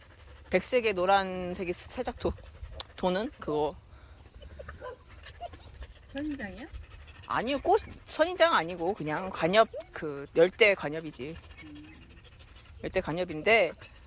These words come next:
Speaker 1: 어, 그 알로아 이렇게 얘기가 나왔던 게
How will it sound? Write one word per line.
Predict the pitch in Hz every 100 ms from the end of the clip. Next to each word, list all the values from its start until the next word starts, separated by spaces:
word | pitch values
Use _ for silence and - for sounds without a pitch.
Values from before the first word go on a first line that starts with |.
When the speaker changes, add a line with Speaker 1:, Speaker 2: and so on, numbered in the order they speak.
| - - -
Speaker 1:
어, | - 147 139 156 - - -
그 | 160 160 160 156 - - - - - - - 571 - 640 -
알로아 | 160 208 190 165
이렇게 | 165 - 156 147 -
얘기가 | 147 156
나왔던 | 151 147 - 151
게 | 156 196 147